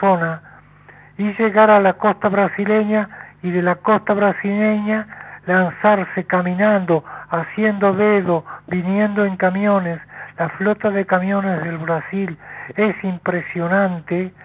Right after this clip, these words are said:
recorren, yo le pregunté a un camionero, son camiones que están equipados con dormitorio, con cocina, tienen todas las vituallas en unas cajas debajo de la carrocería, y le pregunté a un camionero cuánto hacía,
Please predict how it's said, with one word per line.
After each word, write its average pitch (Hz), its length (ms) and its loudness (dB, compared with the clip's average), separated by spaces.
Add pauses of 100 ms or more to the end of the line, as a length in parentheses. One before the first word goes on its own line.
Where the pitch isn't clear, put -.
(220)
recorren, 196 680 2
yo 208 140 2
le 202 120 2
pregunté 185 560 -2
a 196 60 2
un 180 80 -4
camionero, 180 680 -2 (480)
son 196 160 -4
camiones 202 440 0
que - 100 -10
están 196 200 -2
equipados 185 520 -2
con 170 180 -4
dormitorio, 165 720 -2
con 156 220 -8
cocina, 180 720 -4 (600)
tienen 185 300 -2
todas 196 320 2
las 170 140 0
vituallas 170 720 0 (560)
en 170 200 -6
unas 190 260 0
cajas 185 520 0 (480)
debajo 180 480 0
de 170 100 -2
la 160 100 -4
carrocería, 165 880 -4 (760)
y 190 100 -4
le 196 100 0
pregunté 214 420 0
a 233 80 2
un 208 80 -6
camionero 220 720 2
cuánto 220 380 0
hacía, 202 520 2